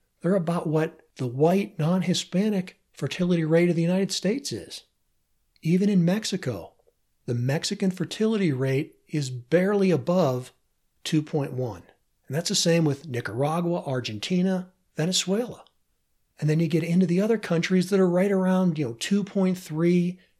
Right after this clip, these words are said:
not even at two point five. That's places like Peru, Honduras, Ecuador, Paraguay, Belize, and Panama. Like I mentioned earlier, the fact of the matter is that other than the continent of Africa and a couple countries in the Middle East,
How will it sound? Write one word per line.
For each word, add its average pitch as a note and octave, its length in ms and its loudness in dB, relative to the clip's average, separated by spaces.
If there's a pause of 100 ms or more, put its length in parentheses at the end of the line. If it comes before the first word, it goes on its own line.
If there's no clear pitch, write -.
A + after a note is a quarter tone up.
not G3+ 260 0
even G#3+ 300 4
at E3 120 -2
two F3+ 220 0
point G3 320 -4
five. - 540 -8 (540)
That's - 140 -8
places C#3+ 460 -4
like A#2 160 -8
Peru, F3 460 4
Honduras, D#3+ 760 0
Ecuador, F3 560 0
Paraguay, F3 600 -2
Belize, D3 500 -2
and C#3 180 -6
Panama. F3+ 500 -2 (760)
Like B2+ 260 -6
I D#3 80 2
mentioned D#3 400 0
earlier, F3+ 580 0 (260)
the - 80 -8
fact C#3+ 340 -8
of F#3 80 -2
the F3+ 60 2
matter F3 420 2
is F3 300 2
that A2+ 200 -6 (220)
other D#3+ 300 2
than E3 160 4
the A2 80 -2
continent F#3 500 0
of F#3+ 80 -2
Africa F3+ 640 -4 (200)
and A2 120 -8
a G#2 60 -12
couple D3+ 340 -6
countries E3+ 440 -2
in F3 60 2
the D#3+ 80 2
Middle D#3+ 320 2
East, D#3+ 380 -2